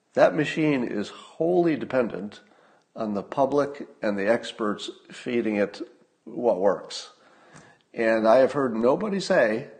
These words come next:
and correct me if I'm wrong, <clears throat> that here's the point where you would lose confidence, and I don't think this has happened, where somebody very smart, or ideally more people than one, say, "Hey, we, we, uh, we made this, uh, presentation to the president.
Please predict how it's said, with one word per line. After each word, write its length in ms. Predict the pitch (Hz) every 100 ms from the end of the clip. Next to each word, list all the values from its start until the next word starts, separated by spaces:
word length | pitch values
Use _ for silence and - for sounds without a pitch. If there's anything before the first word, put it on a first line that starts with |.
| _ _ _ _ - 359 _
and 300 | - 120 107
correct 360 | - 120 113 -
me 80 | 143
if 120 | 147
I'm 240 | 160 156
wrong, 380 | 156 160 113 - - -
<clears throat> 220 | - _
that 460 | - 160 143 123 -
here's 320 | - 165 185
the 80 | 180
point 320 | - 151 131
where 140 | 117 120
you 180 | 117
would 160 | 104 104
lose 360 | 104 113 110 -
confidence, 680 | - 107 98 - 101 -
and 140 | - 101
I 80 | 101
don't 200 | 120 110
think 180 | 123
this 180 | - 110
has 100 | 120
happened, 440 | 110 - - - - _ _ - - _ -
where 180 | 110
somebody 400 | 107 147 127 147
very 300 | 131 120 127
smart, 460 | 120 110 110 113 110
or 340 | 110 104 107 98
ideally 500 | 113 107 117 107 98
more 240 | 104 107
people 280 | 107 101 101
than 320 | 101 101 104
one, 300 | 110 95 98 - - - - _
say, 320 | - 110 104
"Hey, 280 | 101 143 139
we, 340 | 113 110 104 - _
we, 420 | 113 113 113 104 - - _ _ - -
uh, 320 | 120 98 - -
we 100 | 101
made 220 | 107 135
this, 240 | 131 123 -
uh, 160 | 107
presentation 680 | 95 147 139 131 143 139 147
to 100 | 123
the 80 | 151
president. 560 | 156 123 117 120 135